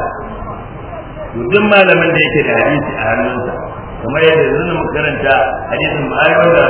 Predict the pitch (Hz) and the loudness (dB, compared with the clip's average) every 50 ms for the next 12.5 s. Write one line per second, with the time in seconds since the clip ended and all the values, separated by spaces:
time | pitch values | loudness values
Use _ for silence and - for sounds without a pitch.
0 | - - - - - - 156 151 151 151 147 143 147 139 131 127 - 139 135 127 | 2 2 0 -2 -2 -2 -2 0 0 0 0 0 0 -2 -2 -2 0 2 2 2
1 | 123 120 120 110 - 113 113 98 92 - - - - - - - - - - 120 | 2 2 0 0 -2 -2 -2 -2 -2 -4 -6 -8 -10 -10 -12 -12 -12 -12 -10 -6
2 | 117 135 139 139 139 139 143 135 135 135 131 127 127 - 127 127 120 - - - | -2 0 0 2 2 2 2 2 2 2 0 0 -2 -2 -2 -2 -2 -4 -6 -8
3 | - - - - - - - - - - - - - - - - - - 170 185 | -10 -12 -12 -12 -12 -12 -12 -12 -12 -12 -12 -12 -12 -14 -14 -10 0 4 6 8
4 | 202 196 - - 180 - - - - - 185 196 185 170 - 147 143 - 165 165 | 8 8 8 6 8 8 8 8 8 6 6 4 4 4 4 2 2 2 0 0
5 | 165 160 - 170 165 160 147 139 131 131 131 135 110 - - - - - - - | 0 0 0 2 2 4 4 4 2 2 2 2 0 0 -2 -8 -12 -14 -14 -14
6 | - - - - - - - - - - - - - - - - - - - - | -14 -14 -14 -14 -14 -14 -14 -14 -14 -14 -14 -14 -12 -12 -10 -10 -10 -10 -10 -8
7 | - 135 151 147 - 214 208 214 - - - - - - - - - - - - | -6 -4 -4 -2 2 6 6 8 8 8 6 6 6 4 4 2 0 -4 -6 -8
8 | - - 196 226 247 240 220 196 170 - 190 190 196 208 214 208 196 196 196 190 | -6 -2 0 2 2 4 4 4 4 4 2 2 2 2 2 2 4 4 4 2
9 | 190 - - 185 180 180 190 196 196 185 160 - - - 202 185 - - - - | 2 0 0 0 0 2 2 2 2 0 0 0 -2 -2 -2 -4 -4 -6 -8 -8
10 | - - - 139 151 190 190 190 190 185 - 151 160 156 147 160 165 170 190 - | -8 -4 -2 -2 2 4 6 6 6 6 6 4 4 4 4 4 4 6 6 6
11 | - - - - - - - - - - - - - - - - 143 160 160 170 | 6 6 4 0 -2 -4 -6 -10 -12 -12 -14 -14 -14 -8 -2 0 0 2 2 4
12 | 180 180 156 139 - - - - 139 - | 4 4 4 4 2 2 2 2 4 4